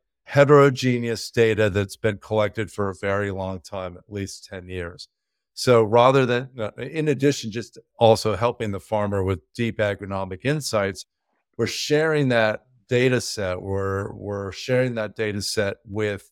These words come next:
you know, insurance and, and banks so they can have a more granular understanding of what's happening with particular farms.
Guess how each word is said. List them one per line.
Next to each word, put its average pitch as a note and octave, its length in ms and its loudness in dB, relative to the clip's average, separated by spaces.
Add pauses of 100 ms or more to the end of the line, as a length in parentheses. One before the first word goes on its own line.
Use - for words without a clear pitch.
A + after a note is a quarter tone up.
you A#2 140 -14
know, F#2+ 220 -10
insurance A2 640 -8
and, G2 340 -10
and G2 220 -20
banks A#2+ 420 -4 (340)
so - 160 -6
they C3+ 160 4
can C#3 140 0
have A#2 180 4
a A2+ 60 -2
more A2 220 0
granular A2 640 -2
understanding G2 840 -8
of F#2 100 -18
what's G#2 240 -8
happening G2+ 460 -6
with F2+ 160 -18
particular F#2 520 -12
farms. F2 560 -12